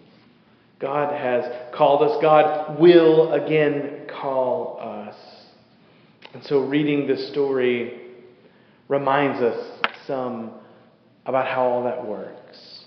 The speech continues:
Consider that. Consider how God might be calling you or how God has certainly, most certainly called you before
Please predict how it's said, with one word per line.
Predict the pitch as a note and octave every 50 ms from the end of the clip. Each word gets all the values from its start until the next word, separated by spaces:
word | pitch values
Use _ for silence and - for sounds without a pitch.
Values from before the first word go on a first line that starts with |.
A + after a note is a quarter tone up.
| _ _ _ _ _ _ _ _ _ _ _ _ _ _ _ _ _ _ _ _ -
Consider | D3 D#3 - - E3 D3+ C#3+ C3+ B2 A#2+ - - - - - - -
that. | B2 A#2 A2+ A2 A2+ -
Consider | - D#3+ D3+ - F#3+ G3 F#3
how | F#3+ G3
God | F#3 F3 D#3 D3+ D3+ D#3 D3+
might | D3+ C#3 C#3 - C#3
be | C3+ C3+ C3 - - - - - -
calling | - F3 F3+ F3 E3 D#3+ D#3
you | D#3 D#3+ D#3 D#3
or | D3+ C#3+ C3+ C3+
how | C3 C3+ C#3+
God | C3+ D3 D3 D3 C#3+ - -
has | D#3 D3 C#3 - - - - - -
certainly, | G3 F#3 E3+ D3+ D3+ C#3 C3+ B2 A#2 A2 G#2 - -
most | D3+ E3 E3+ D3+ - - -
certainly | D3+ C3 - B2+ B2 A#2+
called | - - C3 B2+ B2 B2 B2+
you | B2 B2 A#2+ A#2+
before | A#2 - - B2+ B2 A#2+ A#2 A2+ A2 - - -